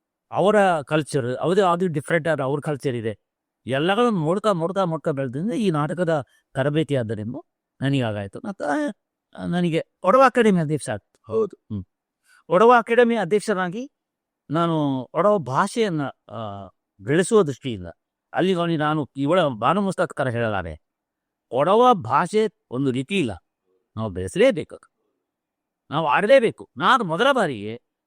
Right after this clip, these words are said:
Speaker 1: ಮಡಿಕೇರಿಯಲ್ಲಿ ಆಕಾಶವಾಣಿ ಪ್ರಾರಂಭ ಆದಾಗ ನಾನು ಕೊಡವ ಭಾಷೆಯಲ್ಲಿ ವಾರ್ತೆ ಓದೋದಕ್ಕೆ ಪ್ರಾರಂಭ, ಇವತ್ತಿಗೂ ವಾರ್ತೆ, ನಾನು ಪ್ರಥಮ ವಾರ್ತೆ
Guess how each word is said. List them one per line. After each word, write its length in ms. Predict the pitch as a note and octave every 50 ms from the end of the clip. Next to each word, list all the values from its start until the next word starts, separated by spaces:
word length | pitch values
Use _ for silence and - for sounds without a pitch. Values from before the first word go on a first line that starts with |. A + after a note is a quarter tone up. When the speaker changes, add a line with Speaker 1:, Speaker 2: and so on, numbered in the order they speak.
| _ -
Speaker 1:
ಮಡಿಕೇರಿಯಲ್ಲಿ 540 | D3+ F3+ G3 - C4 C4 B3 B3 A#3 G3+ D#3
ಆಕಾಶವಾಣಿ 520 | C3 - - A#3 G3 - A3 G#3 G3 F#3
ಪ್ರಾರಂಭ 340 | - D3 D3 D3+ D#3+ C#3+ C3+
ಆದಾಗ 300 | B2+ A2+ G#2+ G#2 F2+ F2+ G2 A2+ - _ _ _ _ _ _ _ -
ನಾನು 180 | D3 D#3+ D#3
ಕೊಡವ 320 | - D#3 E3+ G3 A3+ A#3 G#3
ಭಾಷೆಯಲ್ಲಿ 400 | F#3+ G3+ F#3 - G3 F#3+ F3 E3+
ವಾರ್ತೆ 380 | B2 A2+ C3 F3 G#3+ - A#3+
ಓದೋದಕ್ಕೆ 340 | A3 G#3 F#3 F3 D#3+ C#3 C#3+
ಪ್ರಾರಂಭ, 300 | - B2+ B2 A#2+ A2 G2+
ಇವತ್ತಿಗೂ 460 | D3+ F3 A3 C4+ C#4 - C#4+ B3+ - A3+
ವಾರ್ತೆ, 300 | G3+ F3+ E3+ - C#3+ A2
ನಾನು 240 | A2+ D3+ F#3 E3+
ಪ್ರಥಮ 260 | D3 D3+ D#3+ G#3 G#3+ G#3+
ವಾರ್ತೆ 340 | G3+ F3+ E3+ D#3 - D3+